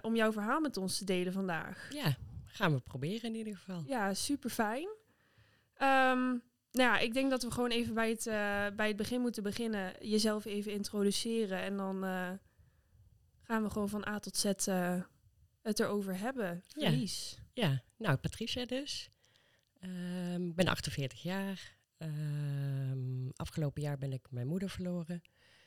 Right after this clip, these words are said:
Speaker 2: Na een, eh, ziektebed van een jaar. Ehm, ja, wat valt er verder te vertellen?
Speaker 1: Nou ja, misschien, ehm, kunnen we het even hebben over de,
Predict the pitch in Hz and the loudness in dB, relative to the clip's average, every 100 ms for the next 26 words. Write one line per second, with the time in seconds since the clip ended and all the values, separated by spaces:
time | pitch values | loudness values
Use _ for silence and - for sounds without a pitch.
0 | _ _ 156 156 - 151 156 151 151 147 | _ _ -8 -8 -6 -4 -2 -2 -2 -2
1 | 170 - 147 160 - 160 151 143 143 139 | -4 -6 -6 -8 -6 -6 -4 -4 -4 -6
2 | - _ _ - - - - - - _ | -12 _ _ -20 -20 -20 -20 -20 -20 _
3 | _ - 175 165 160 156 160 156 156 156 | _ -4 -2 0 2 2 2 0 0 -2
4 | 156 156 156 156 151 - - - _ - | -2 -2 -2 -2 -4 -10 -14 -20 _ -10
5 | 143 156 160 120 - 135 - 160 196 - | -6 -4 -4 -8 -8 -10 -6 -6 -4 -8
6 | 190 - 196 170 - - _ _ - - | -10 -8 -4 -4 -6 -12 _ _ -20 -20
7 | - _ _ - - - - - - - | -20 _ _ -20 -20 -20 -20 -20 -20 -4
8 | 302 285 277 285 - 302 294 - 254 247 | 2 4 6 4 4 2 0 -4 -2 2
9 | 240 233 233 233 226 233 - - - - | 2 2 0 -2 -4 -8 -12 -12 -12 -6
10 | 269 262 247 - 226 220 220 214 208 214 | -2 0 0 0 0 0 0 2 2 2
11 | 208 202 196 196 | 2 2 2 0